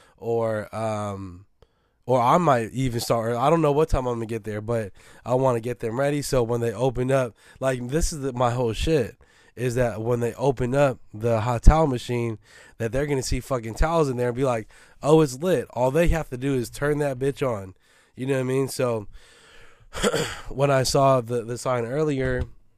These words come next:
that I wrote that says, like, "Don't be fucking lazy," I was like,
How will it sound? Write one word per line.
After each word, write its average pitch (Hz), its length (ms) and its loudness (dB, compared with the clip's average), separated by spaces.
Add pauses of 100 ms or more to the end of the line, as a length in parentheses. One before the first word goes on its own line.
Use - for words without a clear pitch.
(1160)
that 127 160 -8
I 120 100 -2
wrote 117 420 4
that 120 300 4
says, 117 340 2
like, 110 180 -2
"Don't 110 200 -2
be 110 80 -4
fucking 120 360 2
lazy," 123 300 6
I 120 80 4
was 117 100 2
like, 107 260 0